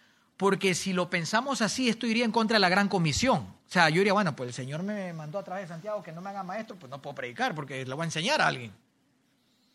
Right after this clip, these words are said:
Iría en contra de Mateo veintiocho. Pero no está hablando de eso, no está hablando de compartir el evangelio, no está hablando de ayudar acerca del evangelio a otro hermano, no está hablando de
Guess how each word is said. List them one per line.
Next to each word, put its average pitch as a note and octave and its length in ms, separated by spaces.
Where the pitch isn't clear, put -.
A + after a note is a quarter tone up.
Iría A#3 240
en B3+ 80
contra A#3+ 240
de G#3 60
Mateo F#3 280
veintiocho. D#3 540
Pero G3 160
no B3 60
está C#4 200
hablando G3+ 380
de C#3+ 100
eso, A#2+ 180
no E3 80
está A3+ 160
hablando B3 460
de F#3 120
compartir E3+ 520
el E3 100
evangelio, D#3+ 460
no G#3 80
está A#3 180
hablando A3 500
de E3 220
ayudar E3+ 880
acerca E3 440
del E3 140
evangelio D#3 400
a E3 60
otro D#3+ 120
hermano, E3 320
no F#3 120
está A3 160
hablando A3 500
de D#3+ 180